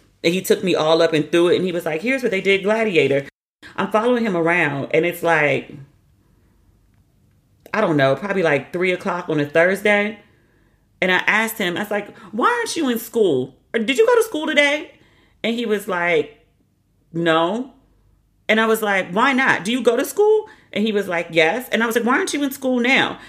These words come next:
So he says he only goes, like, one to two days a week. I don't know what the culture is. I don't know what the public education system is.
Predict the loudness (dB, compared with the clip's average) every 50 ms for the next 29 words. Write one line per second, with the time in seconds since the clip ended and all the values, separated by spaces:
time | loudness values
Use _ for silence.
0 | -20 -12 -4 -2 -2 -2 0 0 2 2 2 2 0 -2 0 0 0 0 0 2
1 | 2 2 2 2 0 0 -2 -2 0 0 0 0 0 0 -2 -4 -4 -2 0 2
2 | 2 2 2 0 -2 -4 -4 -4 -4 -6 -8 -12 _ _ _ _ 0 0 0 0
3 | 0 0 0 -2 -2 -4 -2 0 0 0 0 0 -2 0 0 0 0 0 0 -2
4 | -2 0 0 0 0 -2 -2 -2 0 0 2 2 2 0 0 -2 -2 -4 -4 -4
5 | -4 -4 -4 -6 -6 -6 -8 -8 -8 -6 -6 -4 -2 -2 -4 -4 -6